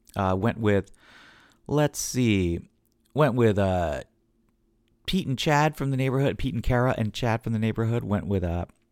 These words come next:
college buddies, Mark and Jim and Eric. We were Velocity Girl fans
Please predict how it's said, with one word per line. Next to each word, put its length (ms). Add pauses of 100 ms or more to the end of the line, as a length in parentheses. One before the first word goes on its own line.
(160)
college 360
buddies, 440 (280)
Mark 560
and 320
Jim 480 (420)
and 140
Eric. 320
We 100
were 180
Velocity 560
Girl 200
fans 420